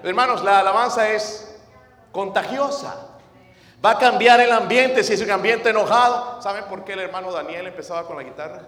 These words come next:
Él se daba cuenta que había unos cara largas y él comenzaba a cantar. Y él siempre me dijo, la música, vas a ver cómo va a cambiar. Y sí, comenzaba a cantar, a alabar a Dios, y ya empezaban a cambiar los rostros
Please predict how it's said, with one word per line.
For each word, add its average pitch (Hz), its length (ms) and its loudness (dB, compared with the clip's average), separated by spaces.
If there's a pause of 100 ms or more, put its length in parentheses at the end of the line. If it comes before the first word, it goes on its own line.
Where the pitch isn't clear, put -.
Él - 80 -20
se 170 140 -14
daba 151 220 -10
cuenta 156 240 -14
que 139 100 -18
había 147 160 -10
unos 147 200 -16
cara 117 340 -10
largas 156 560 -14 (920)
y - 60 -20
él - 80 -20
comenzaba 127 420 -14
a 139 60 -14
cantar. - 460 -18 (1300)
Y 127 80 -16
él 131 80 -16
siempre 147 240 -16
me 131 80 -16
dijo, 131 160 -16
la 110 140 -14
música, - 380 -20 (140)
vas 143 200 -18
a - 20 -16
ver 143 100 -18
cómo 127 220 -20
va 120 80 -14
a 120 60 -20
cambiar. 107 320 -20 (120)
Y 117 140 -20 (300)
sí, - 280 -20 (1080)
comenzaba 110 420 -14
a 147 60 -16
cantar, 143 360 -14
a 143 40 -12
alabar 120 300 -12
a 120 60 -8
Dios, 123 460 -16 (480)
y 101 60 -20
ya 120 60 -14
empezaban 120 340 -14
a - 20 -18
cambiar 113 240 -12
los 117 100 -16
rostros - 440 -16